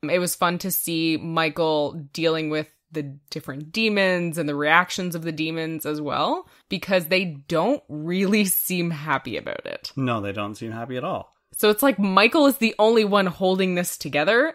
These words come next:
Speaker 1: and he's barely doing that.
Speaker 2: So the first season for me, we were over the shoulder of Eleanor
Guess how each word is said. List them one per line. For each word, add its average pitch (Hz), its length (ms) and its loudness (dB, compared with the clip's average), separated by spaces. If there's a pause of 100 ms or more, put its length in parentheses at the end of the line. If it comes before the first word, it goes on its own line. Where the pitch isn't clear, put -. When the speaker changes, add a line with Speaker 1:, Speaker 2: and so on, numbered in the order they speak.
Speaker 1:
and 185 120 0
he's 175 180 0
barely 151 560 -2
doing 135 360 -4
that. - 280 -12 (320)
Speaker 2:
So 135 260 0
the 123 120 -2
first 160 340 -2
season 117 360 -2
for - 160 -6
me, 104 320 -2
we 113 320 -6
were 104 420 -4 (140)
over 123 200 -2
the 117 60 -8
shoulder 104 380 -4
of 101 100 -10
Eleanor 101 460 -8